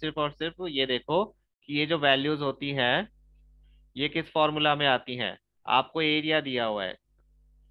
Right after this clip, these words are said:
और एरिया का फॉर्मूला क्या होता है? एस, एस माइनस ए, एस माइनस बी, एस माइनस सी।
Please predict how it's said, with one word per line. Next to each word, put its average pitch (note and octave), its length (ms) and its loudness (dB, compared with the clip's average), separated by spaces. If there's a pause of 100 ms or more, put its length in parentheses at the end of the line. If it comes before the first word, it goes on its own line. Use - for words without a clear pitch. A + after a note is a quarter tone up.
(840)
और B2 160 0
एरिया D3+ 280 0
का D#3 120 -4
फॉर्मूला D3 440 0
क्या D3+ 160 0
होता C#3+ 300 2
है? D3 160 4 (500)
एस, C#3+ 440 0 (340)
एस B2 360 -4
माइनस C3+ 400 -4 (100)
ए, B2 340 -2 (420)
एस B2 340 0
माइनस B2 320 0
बी, A#2+ 480 -6 (380)
एस C3 320 2
माइनस B2 320 0
सी। G#2+ 240 -10